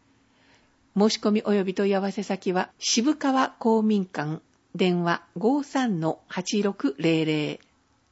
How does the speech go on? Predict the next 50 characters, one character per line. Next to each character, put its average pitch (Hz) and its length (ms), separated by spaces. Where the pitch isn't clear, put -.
自 220 140
治 302 160
会 262 240
等 208 420
活 254 300
動 302 180
促 277 260
進 254 460
女 240 220
性 311 240
事 302 160
業 170 420
中 302 240
間 285 220
報 233 220
告 220 300
会、 151 340
ア 202 140
イ 202 160
デ 190 100
ィ 175 140
ー - 80
四 302 260
九 294 540
一 240 300
二 226 260
九。 160 420
こ 214 100
れ 214 80
は 196 160
朝 190 220
日 180 160
健 220 180
康 220 180
マ 208 140
イ 202 80
ス - 60
タ 202 100
ー 202 60
チ 269 100
ャ - 20
レ 262 80
ン 208 40
ジ 185 160
対 220 160
象 233 200
事 214 140
業 196 160
で 180 140
す。 - 180